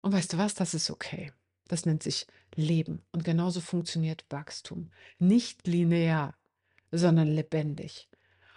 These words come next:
Und das Sch-, Entscheidende ist, dass du bei dir bleibst. Punkt. Denn genau darum geht es am Ende. Nicht darum, perfekt zu werden oder irgendein spirituelles Ziel zu erreichen,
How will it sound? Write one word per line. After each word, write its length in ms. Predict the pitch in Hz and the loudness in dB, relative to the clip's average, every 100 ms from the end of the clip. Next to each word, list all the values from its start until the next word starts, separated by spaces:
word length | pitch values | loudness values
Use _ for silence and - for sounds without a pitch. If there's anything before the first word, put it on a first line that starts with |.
| - | -2
Und 120 | 165 | 2
das 160 | 165 - | 4 4
Sch-, 180 | - - | 4 2
Entscheidende 720 | 160 - - 208 294 294 233 | 0 2 4 6 6 4 2
ist, 300 | 190 196 - | 0 -4 -6
dass 180 | 160 - | -8 -6
du 180 | 156 - - - _ _ _ _ _ _ _ | -8 -8 -20 -20 _ _ _ _ _ _ _
bei 180 | - 285 | -2 0
dir 120 | 185 | 0
bleibst. 580 | 131 - - - - - _ _ _ _ _ _ _ _ _ _ _ - | -4 -10 -12 -8 -10 -10 _ _ _ _ _ _ _ _ _ _ _ -8
Punkt. 500 | 214 175 - - - _ _ _ _ _ _ _ _ _ _ _ _ _ _ _ | -4 -4 -6 -16 -18 _ _ _ _ _ _ _ _ _ _ _ _ _ _ _
Denn 100 | 185 | 4
genau 340 | 180 180 226 302 | 8 10 10 8
darum 380 | 269 247 240 220 | 8 8 6 6
geht 200 | 202 170 | 4 2
es 120 | - | -4
am 140 | 147 | -4
Ende. 280 | - 143 - - | -4 -8 -10 -2
Nicht 360 | 180 233 - | 4 4 4
darum, 240 | 226 190 170 | 0 2 0
perfekt 480 | - - 180 170 - | -4 -6 -6 -6 -10
zu 180 | - | -8
werden 440 | 170 175 175 233 311 _ _ _ _ _ _ _ _ _ _ _ - | -6 -4 -4 -4 -6 _ _ _ _ _ _ _ _ _ _ _ 0
oder 220 | 185 185 | 6 8
irgendein 420 | 196 190 - 170 | 8 6 4 2
spirituelles 680 | 165 208 180 175 156 156 - | 0 0 0 0 -2 -4 -4
Ziel 340 | - 220 233 | 0 4 4
zu 220 | 220 185 | 2 -2
erreichen, 760 | - 151 147 151 147 - 190 233 | -2 -4 -6 -8 -8 -6 -6 -6